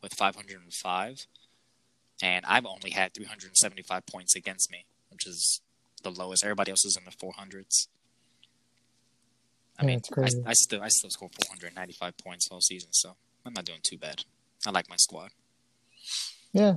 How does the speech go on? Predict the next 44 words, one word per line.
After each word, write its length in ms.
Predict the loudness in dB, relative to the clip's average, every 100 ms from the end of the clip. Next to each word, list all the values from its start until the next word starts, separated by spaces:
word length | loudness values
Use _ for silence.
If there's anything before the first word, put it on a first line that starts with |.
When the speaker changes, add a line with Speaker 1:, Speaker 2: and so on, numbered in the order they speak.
| 2
Speaker 2:
it's 140 | -4 2
been, 160 | 4
I 60 | 4
mean, 220 | 4 6
you've 80 | 6
been 120 | 8
killing 300 | 8 8 6
it. 60 | -2 _ -20 _
Uh, 260 | 6 8 8
you, 160 | 8 8
George, 340 | 12 12 12 8
and, 180 | -2 -4 -4
and 220 | 0 4
Bub 260 | 6 6 4 -6
constantly 460 | -2 2 2 0 -2
kill 180 | -2 -2
it. 60 | -2 _ _ _ _ _ 6
Piff 40 |
Speaker 1:
Yeah, 60 | 8
man. 100 | 10
Speaker 2:
too, 180 | 10 12
man. 340 | 12 10 6 4
That 120 | 8
was, 180 | 8 8
that 120 | 8
was 160 | 8 6
a 60 | 6
tough 220 | 4 4
one 100 | 0
for 120 | 0
Piff. 260 | 2 2 0 -6 0
I 60 | 6
thought 180 | 10
he 80 | 10
really, 180 | 10 8
Speaker 1:
Yep. 100 | 6 8
Speaker 2:
I 40 |
thought 80 | 12
he 60 | 12
was 80 | 10
gonna 140 | 4
win 140 | -2
it. 80 | -6 -10 _ -20 _ _ _ _ _ -12 -12
Speaker 1:
Yeah. 200 | -10 -10